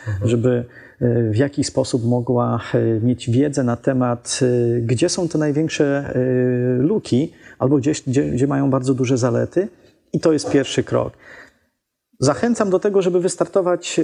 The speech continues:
Speaker 2: w konkursie na doskonałość projektową, w Project Excellence, bo tam weryfikacja, jak robimy projekt, bardzo często pozwoli na to, żeby sprawdzić, jakich mamy ludzi,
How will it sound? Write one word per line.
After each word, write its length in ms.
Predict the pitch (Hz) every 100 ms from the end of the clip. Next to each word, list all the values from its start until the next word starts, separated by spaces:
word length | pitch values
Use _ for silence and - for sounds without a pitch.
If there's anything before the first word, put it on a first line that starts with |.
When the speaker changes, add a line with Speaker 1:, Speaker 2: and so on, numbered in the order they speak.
| 156
Speaker 2:
w 80 | -
konkursie 540 | - 170 170 165 -
na 380 | 160 151 151 156 -
doskonałość 580 | 147 156 202 190 127
projektową, 560 | - 117 117 - 117 131
w 60 | -
Project 320 | 160 151 -
Excellence, 540 | 135 - 139 170 196 - - - -
bo 220 | 127 143 - _ _
tam 280 | - 247 220 - _ _ _ _ -
weryfikacja, 960 | 123 165 160 - 160 220 - 190 160 - _ 147
jak 240 | 208 -
robimy 360 | 170 156 170 147
projekt, 760 | - 190 170 165 165 - - -
bardzo 380 | 123 160 170 151
często 340 | 147 147 -
pozwoli 480 | 139 135 120 135 135
na 220 | 127 131
to, 180 | 131 127
żeby 180 | 117 120
sprawdzić, 600 | - 131 123 123 120 - - 143
jakich 320 | 135 - 123
mamy 200 | 127 143
ludzi, 400 | 233 143 156